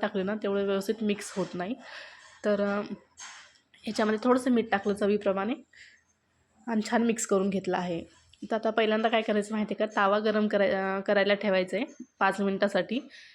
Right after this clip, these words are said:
एकदम पातळ तवा घ्यायचा नाही, जाडवाला तवा घ्यायचा आहे. आणि आप्पे पात्र घेतलं आहे. आप-,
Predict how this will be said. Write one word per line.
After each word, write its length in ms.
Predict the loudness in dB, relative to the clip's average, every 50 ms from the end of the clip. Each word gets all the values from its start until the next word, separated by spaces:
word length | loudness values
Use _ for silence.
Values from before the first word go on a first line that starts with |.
| -20 _ _ _ -8
एकदम 320 | -8 -4 -2 0 0 0 -2 -2 -8 _ _ _ -20 _ _ _ _ _ _ _ _ _ _ 2
पातळ 320 | 2 4 4 4 4 4 4 6
तवा 200 | 6 6 6 6
घ्यायचा 280 | 4 2 2 2 2
नाही, 200 | 2 2 0 0
जाडवाला 460 | 2 2 2 4 4 4 4 4 2 2 2
तवा 200 | 2 2 2 2
घ्यायचा 320 | 0 0 -2 0 0 -2
आहे. 220 | -2 -2 -2 -4 -6 -8 -12 _ _ _ _ _ _ _ _ _ _ -20 -20 -20 -20 -20 -20 -20 -20 _ _ _ _ _ _ _ _ _ _ _ _ _
आणि 240 | -4 -2 0 2 2
आप्पे 260 | 2 2 2 2 2
पात्र 300 | 4 4 2 2 2 0
घेतलं 280 | 0 -2 -2 0 2 2
आहे. 100 | 2 2
आप-, 280 | 2 0 -2 -4 -10